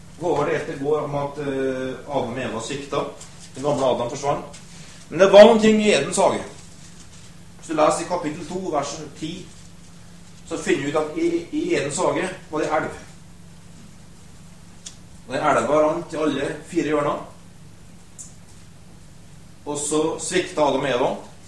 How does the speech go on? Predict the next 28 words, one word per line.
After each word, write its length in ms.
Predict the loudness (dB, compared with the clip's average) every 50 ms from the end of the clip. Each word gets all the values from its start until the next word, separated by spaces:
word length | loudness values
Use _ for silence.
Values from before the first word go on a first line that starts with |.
| -20 -20 -20 -20 -20 -18 -14
Og 120 | -10 -6 -4
så 220 | -2 0 0 0 0 0
ble 140 | -2 -2 -4 -8 -14 -18 -20 -20 -20 -20 -20 -20 -20 -20 -20 -20 -20 -20 -20 -20 -20 -20 -16 -10
de 160 | -4 -2 -2 0 0 2
drevet 280 | 2 2 4 2 2 2
ut 60 | 0 0
av 80 | 0 0
hagen. 280 | 0 0 0 -2 -4 -6 -10 -14 -18 -20 -20 -20 -20 -20 -18 -16
Så 100 | -12 -6
satte 320 | -2 -2 -2 -2 -4 -6 -4
Gud 220 | -2 -2 -2 -2 -4 -6 -14 -10
keruber 640 | -4 -4 -2 -2 -2 -2 -4 -4 -4 -4 -6 -6 -10 -14 -18 -20 -20 -20 -20 -20 -20 -20 -20 -20 -18 -12 -12
og 80 | -8
sa, 160 | -4 -2 -2 0 0 -2 -4 -8 -12 -8 -2
«Ingen 460 | 2 2 4 4 4 2 0 0 -2 -6 -8 -14 -18 -20 -20 -20 -20 -20 -18 -14
skal 260 | -8 -2 0 0 0
inn 80 | 0 0
hit 160 | -2 -2 -2
mer.» 240 | -4 -4 -6 -8 -12 -16 -18 -20 -20 -20 -20 -20 -20 -20 -20 -20 -20 -20 -20 -20 -20 -20 -20 -20 -20 -20 -20 -20 -20 -20 -20 -20 -20 -20 -20 -20 -20 -20 -20 -20 -20 -20 -20 -20 -20 -20 -20 -12 -8 -6
Og 80 | -4
så 220 | -2 -2 0 2 2 2 0 -2 -6 -12 -10
måtte 220 | -6 -4 -4 -2 0
de 140 | 2 2 2
ut 220 | 2 -2 -6 -12 -16 -18 -18 -14 -10
og 120 | -6 -4
leve 400 | -2 0 0 0 -2 -2 -4 -6 -6
med 120 | -8 -12 -12 -8
torner 460 | -4 -2 0 0 0 -2 -4 -6 -6